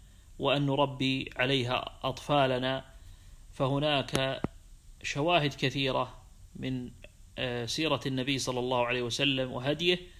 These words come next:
وسيرة الصحابة والتابعين والأئمة الأعلام التي هي في الحقيقة قواعد ومنهج واضح ومستقيم،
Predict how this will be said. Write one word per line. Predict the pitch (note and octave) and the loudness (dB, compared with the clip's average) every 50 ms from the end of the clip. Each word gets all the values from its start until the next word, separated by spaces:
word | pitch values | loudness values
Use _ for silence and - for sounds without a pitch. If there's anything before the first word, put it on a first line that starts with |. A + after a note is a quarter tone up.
| - - - - - - - - | -18 -18 -20 -20 -20 -18 -4 -2
وسيرة | C3+ A#2+ - D3+ C#3+ C3 A#2+ A#2+ - | -2 0 2 0 0 0 -2 -2 -2
الصحابة | A#2+ - - C#3 - - C#3 C3+ C3 B2+ C3 B2 | -2 0 0 0 0 2 2 4 4 2 0 -2
والتابعين | C3+ D3 D#3 - - - C3+ B2 B2 C3 B2+ B2 C#3+ D3 C3+ C3+ C3 C3+ | -2 -2 -4 -2 0 0 2 2 2 0 2 4 4 4 4 0 -4 -4
والأئمة | D3+ F#3 F#3+ F3 C#3+ - D#3 D#3 D3 C#3 C3 B2 | 0 2 4 4 6 6 4 2 2 0 0 2
الأعلام | C3 C3+ C3 B2 B2+ C#3+ D#3 E3+ G3 G#3+ A3 A3+ - - - - - - - - - - - - | 2 2 2 4 4 6 6 6 6 4 0 -4 -10 -16 -18 -18 -18 -18 -18 -20 -20 -6 0 2
التي | C#3+ C#3+ D3 D3+ C#3 D3 D3+ D3 D3 D3 C#3+ C#3+ - | 4 4 4 2 2 0 2 2 4 4 2 0 -2
هي | A#2+ C3+ D3 C#3+ C3 | -4 0 0 0 0
في | - D3 | 0 -2
الحقيقة | C3+ - - C#3 C3 - D3 C#3 C3+ C#3 C3 C3 | -4 -2 -4 -4 -2 -2 -4 -2 0 -2 -2 0
قواعد | - C3 B2+ C3+ C#3+ D3 C#3 B2+ B2+ C3 B2+ - - - - - - - - - - - - - | 0 0 4 6 6 6 6 4 4 0 -4 -6 -14 -18 -20 -20 -20 -20 -20 -20 -20 -20 -14 -4
ومنهج | C3+ C3 C3 D#3 E3 D3+ C3 B2+ C3 B2 A2+ - - - - | -2 0 2 2 2 0 0 -2 -2 -2 -4 -6 -10 -6 -4
واضح | B2 C3 D3 E3 F3 F3+ F3 E3 D#3 D#3 C#3+ - - - - - - - - - - - - - - - - - - - | 2 4 6 8 8 8 6 4 4 2 0 0 -2 -8 -14 -16 -20 -20 -20 -20 -20 -20 -20 -20 -20 -20 -20 -16 -6 -2
ومستقيم، | C3+ C#3+ D3+ D#3 C#3 - - - C#3+ - - D#3+ F3 G3 G#3+ A3+ A3+ G#3+ | 0 0 0 0 0 -2 0 0 -2 -2 0 -2 0 2 2 2 0 -2